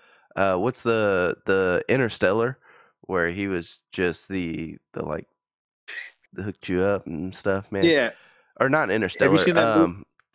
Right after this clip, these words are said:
Speaker 1: oh,
Speaker 2: Uh,
Speaker 1: Inception.
Speaker 2: Have you seen the movie where <laughs> he's obsessed with beating off to porn?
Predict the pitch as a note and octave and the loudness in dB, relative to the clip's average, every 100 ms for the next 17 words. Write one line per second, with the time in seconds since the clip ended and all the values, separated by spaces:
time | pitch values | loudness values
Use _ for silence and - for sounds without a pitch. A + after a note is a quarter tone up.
0 | - A2 G2 D2 A#2+ A2+ A2 D#3 D3 - | -2 2 2 2 2 4 4 2 2 0
1 | D2+ - _ _ _ _ _ _ _ _ | -2 -4 _ _ _ _ _ _ _ _
2 | _ _ _ - - G2 _ _ _ _ | _ _ _ -16 -14 -14 _ _ _ _
3 | _ - B2+ D3 F3 D#3 C#3+ D3+ D#3+ D3 | _ -4 0 0 0 0 -2 0 0 2
4 | C#3 C3+ - - _ _ _ _ _ _ | 2 2 -2 -20 _ _ _ _ _ _
5 | D3 C3+ C3+ - C3 B2+ A2+ A#2+ A#2+ A#2 | 0 0 0 0 0 -2 -6 -6 -8 -4
6 | A#2 A#2+ - B2+ B2 B2 B2+ | -4 -4 -8 -10 -8 -8 -8